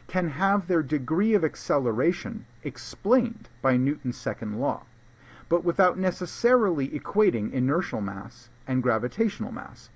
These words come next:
For example, if we consider the Earth to be pulling on a body, say you, you jump off the surface of a table in an attempt to accelerate down to the floor and land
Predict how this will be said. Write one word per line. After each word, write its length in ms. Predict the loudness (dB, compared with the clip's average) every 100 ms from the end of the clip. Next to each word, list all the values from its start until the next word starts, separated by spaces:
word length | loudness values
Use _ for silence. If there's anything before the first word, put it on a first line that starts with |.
| -20
For 380 | -20 -4 2 6
example, 560 | 4 2 0 -2 -6 -12 -20 -20 -20 -20 0
if 240 | 4 4 2 -4
we 140 | -2
consider 480 | 2 2 2 0 0
the 180 | -2 -4 0
Earth 460 | 2 0 -8 -20 -20 -8 -2
to 80 | 0
be 180 | 0 -2 0
pulling 440 | 2 4 2 -2
on 200 | 0 0
a 60 | 0
body, 500 | 2 2 2 -6 -18 -20 -8
say 460 | 0 2 2 -2 -8 -12
you, 380 | 0 2 2 0 -14 -20 -20 -20 -12
you 320 | -8 -2 -2
jump 340 | 4 6 6 6
off 240 | 4 2
the 360 | 2 4 4 2
surface 460 | 2 2 2 0
of 100 | 0
a 60 | -2
table 500 | 0 0 0 -4 -10 -16 -20 -12 -2
in 100 | 0
an 120 | 2
attempt 480 | 0 0 0 -4 -4
to 160 | -2
accelerate 580 | -2 0 2 4 2 2
down 240 | 0 0
to 140 | 0 -4
the 100 | -6
floor 400 | -6 -4 -4 -4 -12 -16 -4
and 240 | 0 0
land 300 | 0 0 -2